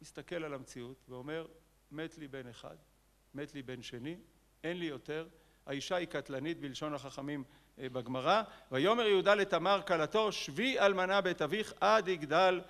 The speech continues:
שלה בני." כי אמר פן ימות גם הוא כאחיו". הוא מאבחן את הסיפור הזה, "האישה הזאת היא בעייתית,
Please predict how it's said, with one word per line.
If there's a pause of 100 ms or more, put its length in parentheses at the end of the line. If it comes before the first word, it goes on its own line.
(140)
שלה
בני." (160)
כי
אמר
פן
ימות
גם
הוא
כאחיו". (1160)
הוא (180)
מאבחן
את
הסיפור
הזה,
"האישה
הזאת
היא
בעייתית,